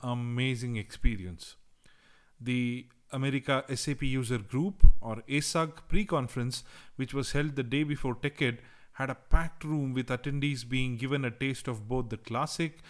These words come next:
and the new. Uh, there were lecture and hands-on sessions on building extensions on Neo, and also building brand new innovative applications using the open source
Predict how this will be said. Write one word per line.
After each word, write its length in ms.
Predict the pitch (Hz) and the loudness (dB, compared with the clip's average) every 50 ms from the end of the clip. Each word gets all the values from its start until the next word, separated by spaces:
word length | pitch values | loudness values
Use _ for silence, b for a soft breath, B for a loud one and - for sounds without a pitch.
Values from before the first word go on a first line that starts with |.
| B B B B - | B B B B -6
and 180 | 117 120 120 | -4 -4 -4
the 60 | 113 110 | -4 -4
new. 300 | 113 123 127 120 107 92 - - - - B B B B B B B B - | -2 -2 -2 -2 -4 -6 -10 -16 -20 -20 B B B B B B B B -10
Uh, 140 | 110 107 107 | -8 -8 -4
there 200 | 104 120 117 110 | -4 -4 -2 -2
were 140 | 107 113 | -2 -4
lecture 640 | 104 110 117 123 120 - - - 139 135 135 131 127 | -2 -2 -4 -4 -4 -6 -6 -4 -2 -2 -2 -2 -2
and 140 | 120 113 104 | -4 -4 -4
hands-on 420 | 101 123 127 135 127 - 131 131 | -4 -4 -6 -4 -6 -6 -6 -6
sessions 480 | 120 - 131 120 - 131 127 127 120 - | -6 -6 -6 -6 -6 -6 -6 -6 -6 -6
on 160 | 123 113 113 | -6 -8 -6
building 380 | 104 120 117 117 117 120 113 117 | -4 -4 -4 -4 -4 -4 -4 -4
extensions 680 | 117 113 - - - 156 151 147 143 - 143 131 - | -6 -6 -8 -8 -6 -4 -4 -4 -4 -6 -8 -6 -6
on 140 | - 110 104 | -6 -6 -4
Neo, 380 | 104 117 131 156 180 214 247 B B B B B B B B B | -2 -2 -2 -2 -2 -4 -6 B B B B B B B B B
and 160 | - 120 117 | -4 -4 -4
also 380 | 120 127 151 196 202 - 220 196 | -2 -2 -2 -2 -2 0 0 0
building 500 | 170 151 160 160 156 151 156 151 131 117 | 0 0 0 0 0 0 0 0 -2 -2
brand 380 | 110 120 123 139 151 151 139 135 | -2 0 0 0 0 0 0 0
new 240 | 139 139 139 131 | 0 0 0 -2
innovative 480 | 127 127 131 131 131 135 120 127 123 113 | -2 -2 -2 -2 -2 -2 -2 -4 -4 -4
applications 720 | 110 107 - 120 117 - 123 117 - 131 127 123 117 - | -4 -4 -6 -6 -6 -4 -4 -4 -4 -4 -6 -6 -6 -6
using 280 | 127 120 110 120 120 117 | -6 -6 -4 -4 -4 -4
the 140 | 113 117 113 | -2 -2 -2
open 260 | 123 120 - 131 131 | -2 -2 -2 -2 -4
source 460 | 117 - 127 120 120 117 - - B | -2 -2 -2 -2 -2 -4 -6 -10 B